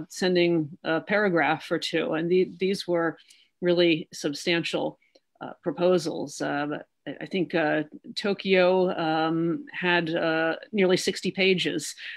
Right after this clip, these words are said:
um, and all, like, really quality, <laughs> uh, material that is very interesting and, and useful, uh, for us. We've already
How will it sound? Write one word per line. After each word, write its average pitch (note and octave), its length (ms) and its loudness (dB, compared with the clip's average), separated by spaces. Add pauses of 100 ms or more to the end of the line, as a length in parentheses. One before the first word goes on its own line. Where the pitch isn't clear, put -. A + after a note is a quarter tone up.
(240)
um, D#3 840 0
and E3 220 0 (240)
all, F3+ 360 4
like, E3+ 220 2
really F#3+ 320 4
quality, F3+ 640 4 (280)
<laughs> - 300 -6
uh, E3+ 140 0
material E3+ 720 2
that D#3 140 -2
is E3+ 160 -4 (380)
very F3 300 4
interesting E3+ 640 2
and, D#3 220 0
and D3+ 260 0 (380)
useful, F3+ 640 0 (320)
uh, D3 260 0 (320)
for - 180 0
us. F#3 520 4
We've E3+ 360 2
already F3+ 640 4